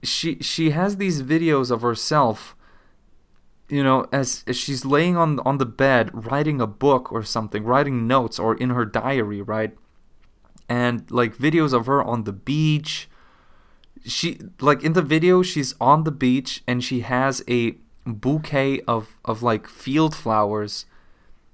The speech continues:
and she's brushing the sand with the bouquet of field flowers, and, you know, there's some s-, sense-, senseful piano music playing,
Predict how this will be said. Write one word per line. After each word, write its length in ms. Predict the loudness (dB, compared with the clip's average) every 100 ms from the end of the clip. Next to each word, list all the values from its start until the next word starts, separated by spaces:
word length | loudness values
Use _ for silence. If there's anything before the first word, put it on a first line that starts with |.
| _ -20 -20 _ _
and 200 | 0 0
she's 240 | 0 -4 -6
brushing 680 | -2 4 4 4 -2 -2
the 80 | -2
sand 600 | 0 2 4 4 0 -6 -14 -12
with 260 | -6 -6 -8
the 60 |
bouquet 500 | -8 -6 -4 0 2
of 120 | 2 0
field 420 | -4 0 0 0
flowers, 720 | -2 0 0 -4 -6 -10 -16 _ -20 -20 -20 -20 -8 0
and, 360 | 2 2 0 -8 _ _ _ -4
you 120 | 0
know, 160 | 2
there's 260 | 4 4 4
some 380 | 0 0 -2 -8 -20 -14
s-, 80 | -10
sense-, 800 | -8 -6 -2 0 2 2 2 0
senseful 760 | 0 2 2 0 0 0 0 -2
piano 360 | -2 0 2
music 380 | 0 -2 -4 -8
playing, 460 | -6 -4 -4 -6